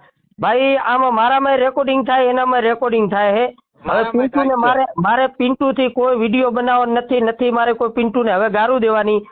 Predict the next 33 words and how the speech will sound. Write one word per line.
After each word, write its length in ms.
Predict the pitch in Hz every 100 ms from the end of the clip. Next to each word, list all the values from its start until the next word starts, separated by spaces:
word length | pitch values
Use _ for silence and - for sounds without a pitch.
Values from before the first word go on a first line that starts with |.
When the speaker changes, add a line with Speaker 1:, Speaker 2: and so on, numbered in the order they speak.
| - 160
Speaker 2:
હમ. 160 | 196
Speaker 1:
પિન્ટુ 360 | - 269 285 277
અસલ 460 | 254 247 277 277
એક 180 | 254 269 262
બાપની 360 | 254 262 254
ઓલાદ 420 | 247 247 254 247 233
હશે 460 | 240 262 247 233 - - -
તો 160 | 240
એનો 260 | 240 247 240
વરઘોડો 500 | 226 226 208 240 240
કઢાવશે. 680 | 240 208 214 233 202 180 147
રેડી? 340 | 202 254 302 302 - _
Speaker 2:
રેડી. 400 | 151 196 220 151 _ _ _ _ _ _ _
Speaker 1:
અને 200 | 226 277
મારો 400 | 262 226 285 311
બાપ 280 | 311 311 311
એક 260 | 294 302 302
હશે 260 | 294 294
તો 140 | 294 277
પિન્ટુ, 360 | 277 285 294
હું 180 | 285 277
રાજુ 260 | 269 277 277
આહિર, 460 | 277 277 277 190 143
ઇમરજન્સી 640 | 240 269 247 269 233 262
આઠસો 320 | 254 254 254
આઠ, 200 | 269 254 - _ _ -
એનો 180 | 220 262
Speaker 2:
હા. 160 | 254 262
Speaker 1:
વરઘોડો 320 | 226 247 247
ના 220 | 226 262
નીકળે 360 | 262 254 247 226
તારાથી. 440 | 233 226 220 220
રેડી? 440 | 220 254 285 285